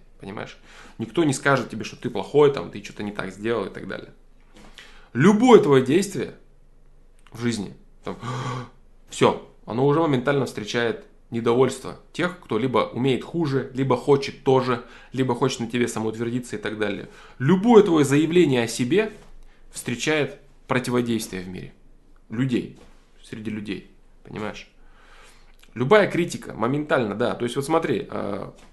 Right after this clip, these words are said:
я снимаю видео, да, снимал там раньше видео, щас там стримлю. Бесконечное количество людей, которые рассказывают, что там:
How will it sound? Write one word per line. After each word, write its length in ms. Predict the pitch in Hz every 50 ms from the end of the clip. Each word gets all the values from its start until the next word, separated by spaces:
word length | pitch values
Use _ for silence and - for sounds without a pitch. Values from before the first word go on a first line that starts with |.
| - - -
я 280 | - 123 123 123 117 110
снимаю 400 | - - 135 143 165 160 135 120
видео, 280 | 127 135 123 120 110 104
да, 220 | 107 120 117 110
снимал 320 | - - 120 123 123 117
там 140 | 120 117 104
раньше 300 | 107 117 113 113 - 117
видео, 260 | 110 120 117 110 107
щас 220 | 104 127 123 127 -
там 160 | - 101 98
стримлю. 500 | - - - 127 139 131 113 98 - - - - - - - - - - - - - - - - - - - - - - - - - - - - - - - - - - - - _ - - -
Бесконечное 720 | 131 135 - - 139 147 190 226 247 240 - 196 170 139
количество 800 | - 131 135 170 180 180 - - - 143 135 127 117 101 - -
людей, 340 | 107 117 123 120 143 185 202
которые 300 | 196 147 123 - 120 117
рассказывают, 580 | 117 110 - - 143 147 165 151 131 110 101 -
что 300 | - - 110 101 90 -
там: 240 | - 85 - -